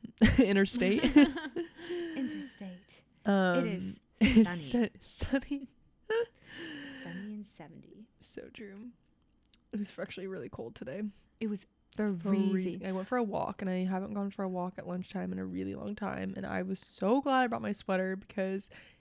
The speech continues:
Speaker 1: it was so cold my hands were gonna fall off.
Speaker 2: I honestly, okay, it's no
Speaker 1: <laughs>
Speaker 2: secret that Jess and I live in the Bay Area,
Speaker 1: <gasps>
Speaker 2: and you think, like, "Oh, the Bay Area, like, they have no winter."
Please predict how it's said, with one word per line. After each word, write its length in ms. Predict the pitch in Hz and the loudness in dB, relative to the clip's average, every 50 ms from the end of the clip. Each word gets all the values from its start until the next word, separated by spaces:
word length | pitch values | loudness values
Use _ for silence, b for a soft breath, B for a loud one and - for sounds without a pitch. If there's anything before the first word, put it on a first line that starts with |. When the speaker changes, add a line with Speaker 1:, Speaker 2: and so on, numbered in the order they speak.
| B B - | B B -8
Speaker 1:
it 60 | 214 | -4
was 220 | 208 208 202 196 | -2 -2 -4 -4
so 340 | - - - - 208 202 220 | -6 -10 -6 -2 0 0 0
cold 180 | 214 247 226 208 | 0 -2 -2 0
my 120 | 196 208 | 0 0
hands 300 | 220 214 196 196 196 - | 2 2 2 0 -2 -2
were 60 | 180 175 | -4 -6
gonna 100 | 175 175 | -6 -6
fall 260 | - - 180 - - - | -6 -6 -4 -4 -4 -4
off. 80 | 190 - | -2 -2
Speaker 2:
I 140 | 226 233 247 | 0 0 0
honestly, 800 | - 220 214 214 214 214 - - - 240 240 240 240 247 240 - - | -2 -2 -2 -2 -2 -4 -6 -8 -6 -4 -2 0 0 -2 -4 -4 -6
okay, 420 | 180 - 185 180 170 170 156 - - - | -6 -4 -4 -4 -4 -4 -6 -6 -6 -8
it's 180 | 185 - - | -8 -4 0
no 80 | 208 196 | 0 2
Speaker 1:
<laughs> 120 | 202 196 | 2 2
Speaker 2:
secret 360 | 185 202 - 196 190 196 196 | 0 -2 -2 -2 -2 -2 -2
that 160 | - 185 185 180 | -4 -4 -4 -4
Jess 180 | 185 170 175 - | -6 -6 -6 -6
and 100 | 190 180 | -6 -4
I 140 | 175 175 180 | -2 -2 -2
live 400 | 175 170 170 165 170 170 170 - - | -2 -2 -4 -4 -6 -8 -10 -12 -12
in 100 | - 175 | -10 -10
the 80 | 175 165 | -8 -8
Bay 240 | - 165 160 147 165 | -8 -10 -10 -8 -8
Area, 600 | 165 165 165 170 185 202 214 269 277 277 247 214 | -8 -8 -8 -6 -6 -6 -4 -2 -2 -2 -4 -4
Speaker 1:
<gasps> 40 | - | 0
Speaker 2:
and 120 | 220 214 | 2 4
you 100 | 214 220 208 | 4 4 4
think, 220 | - 226 220 208 | 4 2 2 2
like, 320 | 226 214 202 190 190 - - B B B B B B B B B - | 2 2 2 2 0 -2 -8 B B B B B B B B B 0
"Oh, 520 | 339 370 381 381 370 349 311 277 233 196 - 208 | 2 4 6 6 6 6 6 6 4 2 2 0
the 100 | 247 233 | 0 0
Bay 280 | 226 240 254 285 - | 2 4 2 2 2
Area, 640 | - 233 226 226 226 226 220 214 214 214 214 208 208 - _ - | 2 2 2 4 4 4 2 2 2 2 0 -2 -2 -4 _ -8
like, 280 | - 208 190 185 190 - - - _ - 208 - - | -4 -2 0 -2 -2 -4 -8 -20 _ -20 -10 -4 0
they 160 | 208 208 214 | 0 2 2
have 240 | 208 220 220 196 190 | 2 0 -2 0 0
no 180 | 196 185 180 | 0 0 0
winter." 580 | 175 180 175 175 170 - 180 143 147 - - | 0 -2 -2 -4 -4 -6 -8 -8 -8 -8 -10